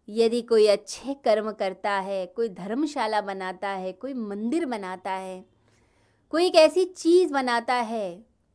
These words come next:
जिससे लोक मंगल हो, तो उसकी उठाई हुई वो तरंग आगे तक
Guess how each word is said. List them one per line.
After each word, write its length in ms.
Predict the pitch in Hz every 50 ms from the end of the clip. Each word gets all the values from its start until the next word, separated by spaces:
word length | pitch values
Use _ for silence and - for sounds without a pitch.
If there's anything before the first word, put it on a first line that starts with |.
| _
जिससे 520 | 214 208 240 226 233 - - 269 226 202 196
लोक 340 | 202 202 214 214 214 -
मंगल 460 | 202 202 196 196 202 208 226 240 233 220
हो, 260 | 196 190 185 175 - _ _ _ _ _ _ _ _ _ _ _ _ -
तो 180 | 247 262 262
उसकी 320 | 262 262 262 - - 359 370
उठाई 520 | 339 277 - - - - 254 254 262 269
हुई 160 | 254 262 254
वो 140 | 233 233 233
तरंग 680 | 226 233 _ 226 220 220 254 302 311 294 240 190 180 208 _ _ _ _ _ _ _ _ _ _ _ _ _ _ _ _
आगे 540 | 226 240 262 277 302 320 294 320 370 381 381
तक 520 | 339 - _ _ _ - 339 359 381 370